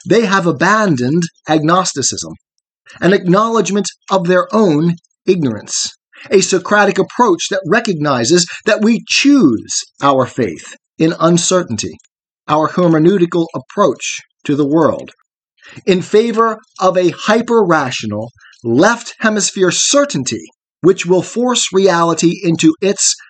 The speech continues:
preconceived boxes. Ultimately, they have faith that they are certainly not living by faith. Trust them. They're experts.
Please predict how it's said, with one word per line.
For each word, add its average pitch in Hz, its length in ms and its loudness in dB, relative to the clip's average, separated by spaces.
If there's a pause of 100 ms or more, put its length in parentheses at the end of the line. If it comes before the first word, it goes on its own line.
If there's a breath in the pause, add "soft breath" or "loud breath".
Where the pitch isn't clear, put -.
(180 loud breath)
preconceived 165 920 0 (160)
boxes. - 600 -2 (680)
Ultimately, 147 680 -2 (540)
they 214 180 4
have 196 400 0 (100)
faith 151 320 2 (460)
that 175 200 2
they 190 140 4
are 180 160 2
certainly 226 680 2
not 190 360 4 (560)
living 123 460 0 (680)
by 123 160 0
faith. 101 380 -6 (920)
Trust - 360 -2
them. 78 140 -18 (580)
They're 151 300 0
experts. - 600 -6